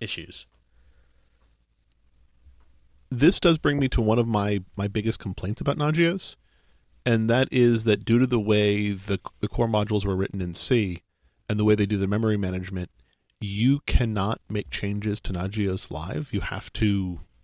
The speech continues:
Speaker 2: edit the config file, check the config file, then restart the daemon. And trying to manage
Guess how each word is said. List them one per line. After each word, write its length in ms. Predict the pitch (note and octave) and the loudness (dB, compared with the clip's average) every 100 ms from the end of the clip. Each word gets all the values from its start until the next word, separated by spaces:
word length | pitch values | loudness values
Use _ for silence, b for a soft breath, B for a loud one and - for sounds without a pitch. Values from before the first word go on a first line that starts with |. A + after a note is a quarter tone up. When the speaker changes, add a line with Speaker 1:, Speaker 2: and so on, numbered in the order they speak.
| _ _ _ _ _ A2+ | _ _ _ _ _ 0
Speaker 2:
edit 160 | A2+ | 2
the 80 | A#2+ | 2
config 340 | A2 G2 G#2+ | -2 -2 -4
file, 300 | F#2+ G2+ F#2+ | -2 -2 0
check 200 | G2 A#2 | -2 -4
the 60 | G2+ | -4
config 340 | - G#2 G2+ | -6 -4 -4
file, 220 | G2 G2 G2 | -4 -4 -2
then 220 | G2+ F2+ | -4 -4
restart 440 | F2+ - F#2 F#2 _ | -4 -2 -2 -4 _
the 60 | - | -10
daemon. 420 | F2+ G2 C#3+ E3+ - _ _ _ _ _ _ _ _ _ _ - | -6 -4 -4 -6 -12 _ _ _ _ _ _ _ _ _ _ -4
And 680 | G#2+ G#2+ G#2+ G#2+ G#2+ G2+ - _ _ _ _ _ _ _ _ - | 0 0 0 -4 -4 -6 -12 _ _ _ _ _ _ _ _ -6
trying 280 | - C3 | 0 2
to 60 | D3 | 4
manage 640 | B2+ A2+ B2 B2+ A#2 - | 4 4 4 2 -2 -10